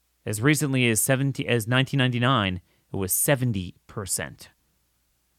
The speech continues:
And that number was pretty consistent for many years.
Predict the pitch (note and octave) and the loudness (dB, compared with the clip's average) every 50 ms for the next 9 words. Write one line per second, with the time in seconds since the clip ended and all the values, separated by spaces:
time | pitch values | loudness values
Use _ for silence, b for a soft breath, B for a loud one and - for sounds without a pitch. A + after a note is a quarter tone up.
0 | _ _ _ _ _ _ _ _ _ _ _ - B2 D3 E3 F3 F#3+ F#3+ D#3 D#3 | _ _ _ _ _ _ _ _ _ _ _ -2 -2 0 2 2 2 2 4 4
1 | C#3+ C3 - - - F3+ D#3+ D3 - D#3+ C#3 B2+ - D3+ D3 - - - - - | 2 2 2 0 -2 -2 -2 0 0 0 0 0 0 -2 -2 -4 -4 -10 -16 -16
2 | - - _ _ _ _ _ _ _ _ _ _ _ _ _ _ _ _ _ _ | -20 -20 _ _ _ _ _ _ _ _ _ _ _ _ _ _ _ _ _ _
3 | _ _ _ _ _ _ - A#2 A#2+ A2+ A2+ A#2 A2+ G#2+ G#2+ G#2+ F#2+ D#2 D2+ - | _ _ _ _ _ _ -4 0 0 2 2 2 2 2 0 0 0 -2 -6 -12
4 | - - | -14 -14